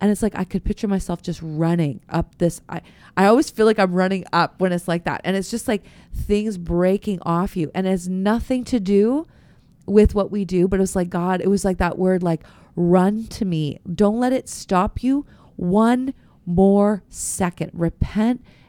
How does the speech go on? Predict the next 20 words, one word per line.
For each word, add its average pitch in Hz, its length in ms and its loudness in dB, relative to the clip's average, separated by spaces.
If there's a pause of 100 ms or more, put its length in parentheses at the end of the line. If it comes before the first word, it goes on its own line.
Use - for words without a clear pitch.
(120)
and 185 320 -2
run. 170 300 2
Because 202 460 2
actually, 269 640 2 (560)
you 202 200 0
can 277 240 -2
stay 190 400 0
in 233 140 0
that 294 320 -4 (520)
and 202 200 0
start - 500 -4
telling 220 460 -2
yourself 180 760 -4 (300)
and 196 160 0
disqualifying 180 800 -2
yourself 139 520 -8
and 165 120 -4
all 165 160 -2
the 190 120 -4
reasons 175 520 -4